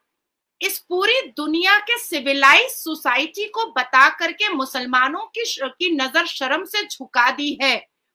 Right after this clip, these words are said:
उसको खोल करके समझना बहुत जरूरी है, शैला।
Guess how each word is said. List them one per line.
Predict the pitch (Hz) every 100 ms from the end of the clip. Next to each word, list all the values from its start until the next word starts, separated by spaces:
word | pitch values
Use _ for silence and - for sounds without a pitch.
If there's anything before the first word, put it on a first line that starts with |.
| _ 311
उसको | 320 - 494 494
खोल | 277 285 403
करके | 427 403 415 480
समझना | - 285 262 277 339
बहुत | 359 285 277 262
जरूरी | 240 240 254 247
है, | 208 -
शैला। | - 240 190